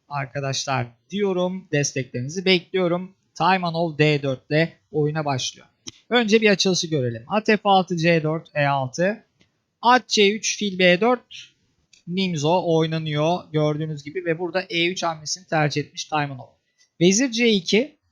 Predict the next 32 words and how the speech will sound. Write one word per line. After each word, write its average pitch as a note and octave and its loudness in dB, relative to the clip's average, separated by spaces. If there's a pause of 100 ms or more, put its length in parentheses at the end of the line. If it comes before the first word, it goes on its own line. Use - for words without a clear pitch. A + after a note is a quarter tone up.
(200)
e, D#3+ -2 (560)
ve D3 4 (100)
E G#3 8
üç - -6 (160)
birlikte A3 2
en B3 2
fazla D3 -4
tercih F3+ 4
edilen G#3 0 (220)
devam F#3+ 0
yolları D#3 -2 (140)
bu F#3+ -8
pozisyon E3 -8
için. C#3+ -8 (360)
Ve A#3 0
şimdi A#3 -4
C G3+ 4
beş G3+ 0
geliyor. F#3 2 (440)
Klasik D3+ -4
şekilde D3 -4
devam C#3 -2
ediyor C#3 -4
Ö D3 -2
ve F#3+ 4 (600)
fil C4 -2
D B3+ 8
üç, - -4 (1300)
piyon B2 -4
D E3+ 4
beş G#3 2
ve F#3 2